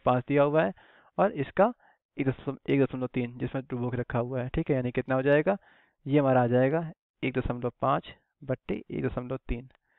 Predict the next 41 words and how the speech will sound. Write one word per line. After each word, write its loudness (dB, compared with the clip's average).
यानी -2
कि -10
वन 2
एन 0
टू -4
बराबर 2
ये 2
आ 2
जाएगा, -2
ठीक 0
है। 0
तो 0
वन 2
एन 2
टू 0
बराबर 4
कितना 0
आ 4
गया, 4
ये 4
मान 0
जो -2
भी 2
आएगा, 4
कहीं -4
ना -2
कहीं -4
पन्द्रह 2
बटे -2
तेरह 2
आ 6
जाएगा, 2
यानी 0
कि -2
यहाँ 2
पे 0
क्या 4
है, 0
अंश 4
का 6
मान 0